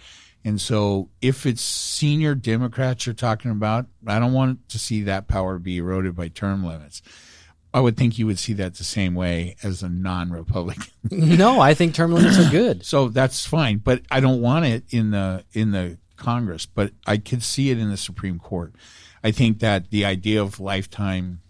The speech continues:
Speaker 1: things just make this, I mean, that's the single factor that is making me say, "Okay, you gotta expand the court," because
Speaker 2: I think
Speaker 1: we as a people have let the court get fucked up and too one,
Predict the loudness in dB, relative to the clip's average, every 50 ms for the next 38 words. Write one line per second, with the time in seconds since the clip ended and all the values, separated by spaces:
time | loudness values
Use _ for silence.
0 | _ _ _ -2 -2 -2 -2 -4 -4 -4 -4 -4 -2 -2 -2 -2 -2 -2 -4 -4
1 | -4 -4 -4 -8 -14 -20 -20 -20 -20 -14 _ 0 2 2 2 2 0 -4 -4 -2
2 | 0 0 0 0 -2 -6 -4 -4 -2 -2 -2 -2 -4 -2 -2 -4 -4 -2 -2 0
3 | 0 0 -2 -2 -4 -4 -4 -2 -2 -4 -4 -4 -6 -4 -2 0 0 0 0 0
4 | -2 0 -2 -2 -4 -4 -6 -6 -4 -4 -6 -6 -4 -2 -2 -2 0 -2 -2 -2
5 | -2 -6 -6 -6 -6 -6 -6 -6 -10 -14 -8 -4 -4 -4 -4 -4 -10 -8 -4 -4
6 | -4 -4 0 2 4 4 4 4 2 2 0 0 2 2 4 4 4 4 2 2
7 | 0 -2 -6 -10 -6 -4 -4 -4 -2 -2 -4 -2 0 -2 -2 -2 0 0 0 0
8 | 0 -4 -10 -6 -4 -2 -2 -2 -4 -6 -6 -6 -6 -10 -6 -2 -2 -2 -2 -4
9 | -4 -2 -2 -2 -4 -4 -6 -6 -4 -4 -4 -6 -4 -4 -2 -2 -2 -2 -4 -4
10 | -4 -4 -4 -4